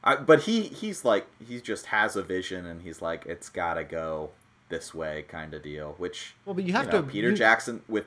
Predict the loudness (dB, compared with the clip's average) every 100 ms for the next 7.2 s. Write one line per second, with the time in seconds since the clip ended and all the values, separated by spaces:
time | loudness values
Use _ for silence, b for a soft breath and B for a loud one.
0 | -2 4 4 4 2 0 -2 -6 -6 0
1 | 0 0 -4 -4 -6 -6 -6 -6 -6 -8
2 | -14 _ -2 0 2 2 2 0 -4 -4
3 | 2 8 8 8 4 -4 _ _ -6 0
4 | 2 2 0 -2 -2 0 -2 -4 -8 -6
5 | -8 -8 -8 -6 -8 -8 -10 -8 -4 -2
6 | -2 -6 -16 -18 b b b b b -8
7 | -6 -6